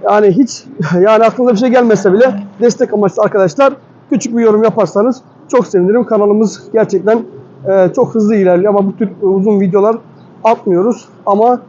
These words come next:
tabii ki atacağız. Ufak ufak, e, bizler de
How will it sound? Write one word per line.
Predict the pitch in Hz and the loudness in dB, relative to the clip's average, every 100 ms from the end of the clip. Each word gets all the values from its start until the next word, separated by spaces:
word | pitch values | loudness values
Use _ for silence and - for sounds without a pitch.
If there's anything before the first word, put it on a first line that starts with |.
| - - _ - | -20 -20 _ -4
tabii | 196 180 | -2 -2
ki | 247 233 | -2 -2
atacağız. | 214 214 190 185 208 - - - | -2 0 2 2 0 -4 -16 -14
Ufak | 220 214 175 | -4 -2 -2
ufak, | - 202 - _ _ _ _ _ | -2 -4 -6 _ _ _ _ _
e, | - 180 180 | -2 0 2
bizler | 226 190 202 | 0 2 2
de | 175 | 4